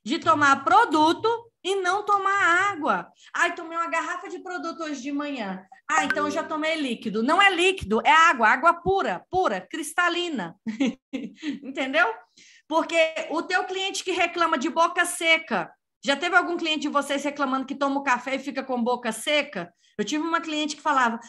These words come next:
Ah, eu não gosto de tomar esse café porque toda vez que eu tomo me dá boca seca. Eu falei: Mas é porque no dia você só tá tomando café, você precisa tomar água.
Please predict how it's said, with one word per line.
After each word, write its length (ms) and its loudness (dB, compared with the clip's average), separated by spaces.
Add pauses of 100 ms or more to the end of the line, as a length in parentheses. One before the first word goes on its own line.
(180)
Ah, 140 2
eu 80 -4
não 120 -8
gosto 260 0
de 40 -20
tomar 220 -4
esse 120 -6
café 320 -4
porque 180 -10
toda 240 -6
vez 180 -6
que 80 -10
eu 80 -10
tomo 260 -8
me 100 -8
dá 140 2
boca 540 -2
seca. 440 -4 (220)
Eu 80 -2
falei: 200 2
Mas 180 -2
é 60 2
porque 260 -2
no 280 2
dia 360 2
você 240 -2
só 120 -6
tá 140 -2
tomando 380 -4
café, 360 0
você 200 -2
precisa 200 -4
tomar 300 6
água. 500 2